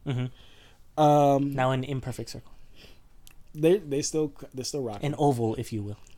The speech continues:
Speaker 2: The, I think the bass player from Tool is, um, took over as the bass,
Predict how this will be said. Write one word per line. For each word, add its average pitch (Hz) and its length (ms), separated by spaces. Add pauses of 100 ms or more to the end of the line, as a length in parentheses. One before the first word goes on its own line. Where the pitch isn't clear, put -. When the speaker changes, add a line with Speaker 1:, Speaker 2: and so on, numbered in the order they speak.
(200)
Speaker 2:
The, 127 200
I 123 100
think 165 180
the 147 60
bass 135 280
player 139 220
from 113 200
Tool 127 440
is, 104 120 (160)
um, 120 140
took 120 180
over 117 160
as 110 140
the 107 60
bass, 110 360